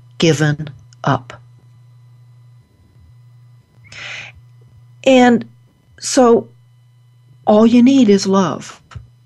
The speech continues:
There have been more songs about love than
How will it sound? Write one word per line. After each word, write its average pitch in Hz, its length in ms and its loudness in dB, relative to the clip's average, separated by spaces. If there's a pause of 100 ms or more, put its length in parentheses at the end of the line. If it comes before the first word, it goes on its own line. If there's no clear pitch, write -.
(680)
There 254 200 2
have 247 120 -6 (200)
been 214 200 0
more 254 320 2
songs 247 1200 -4 (2500)
about 202 400 0
love 196 640 -2
than 185 320 -6